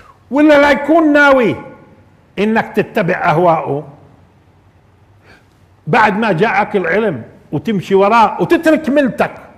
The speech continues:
لملته، بتقول: "أعوذ بالله، أنا شو أترك ملتي؟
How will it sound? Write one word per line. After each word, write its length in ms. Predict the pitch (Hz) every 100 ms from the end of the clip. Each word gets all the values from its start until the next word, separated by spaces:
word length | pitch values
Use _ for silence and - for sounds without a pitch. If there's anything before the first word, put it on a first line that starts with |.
| _ -
لملته، 600 | 190 196 156 - 139 165 - - _ _ _ _ _ _ _ -
بتقول: 340 | 127 - 156
"أعوذ 320 | 127 117 147 165
بالله، 320 | 165 170 170
أنا 140 | 147
شو 180 | 139 214
أترك 360 | 190 190 156 160
ملتي؟ 440 | 165 143 139 135